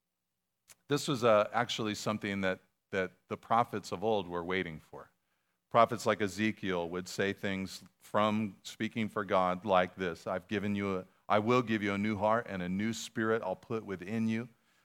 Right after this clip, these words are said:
I'll remove the heart of stone from your flesh and give you a heart of flesh. I'll put my spirit," God announced to them, "within you." And cause you to walk in my statutes and be careful to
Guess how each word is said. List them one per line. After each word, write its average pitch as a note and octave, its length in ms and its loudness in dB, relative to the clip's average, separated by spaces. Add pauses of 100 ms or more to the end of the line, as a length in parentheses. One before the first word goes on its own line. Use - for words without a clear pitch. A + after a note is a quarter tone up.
(180)
I'll G2 80 2
remove G2+ 460 2
the G2+ 100 4
heart A2 260 2
of G#2+ 120 -4
stone A2+ 420 -2
from G#2 220 -6
your G2+ 100 -4
flesh G#2 460 0
and G2 160 -8
give G#2 240 -4
you G#2 200 -4 (380)
a E2 60 -6
heart G#2 240 2
of G2 80 -2
flesh. G2 320 0
I'll F#2+ 60 -2
put G#2+ 180 -4
my A2 380 6
spirit," B2 800 0
God F#2 240 0
announced F2+ 400 -4
to G2 100 -8
them, F2 220 -6
"within G2+ 300 -2
you." B2+ 200 -2 (500)
And F#2+ 120 -10
cause A2 340 6
you A#2+ 80 0
to A2 80 0
walk A2 320 4
in F#2+ 80 -2
my G2+ 160 0
statutes A2 640 -2
and F#2+ 100 -6
be F#2 80 -8
careful G#2+ 460 -6
to F2 360 -10